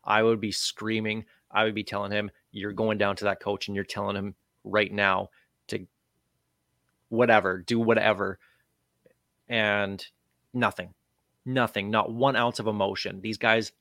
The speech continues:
don't give a crap. And to me, that's the biggest piss off. That's the biggest thing that bugs me the most, is there is no give a crap on this team. And fire 'em all.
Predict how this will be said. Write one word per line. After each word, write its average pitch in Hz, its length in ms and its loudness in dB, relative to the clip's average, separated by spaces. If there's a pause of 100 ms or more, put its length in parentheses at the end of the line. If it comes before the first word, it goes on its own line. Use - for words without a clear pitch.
(200)
don't 123 280 4
give 117 120 0
a 107 60 0
crap. - 440 -2 (360)
And 117 180 -2
to 117 100 -4
me, 117 480 0 (400)
that's 113 280 6
the 107 100 -4
biggest 98 420 -4
piss - 240 -4
off. - 360 -8 (280)
That's 117 180 -4
the 104 100 -2 (200)
biggest 120 320 0
thing 104 160 -4
that 92 160 0
bugs 95 240 -2
me 98 80 -6
the 92 80 -6
most, 92 280 -6
is 95 120 -8
there 101 200 2
is 95 120 -4
no 107 320 4
give 104 180 2
a 98 60 0
crap 95 360 -2
on 98 100 -6
this 98 180 -10
team. 92 300 -14 (600)
And 95 640 -2 (3500)
fire 123 200 6
'em 113 80 2
all. 104 280 0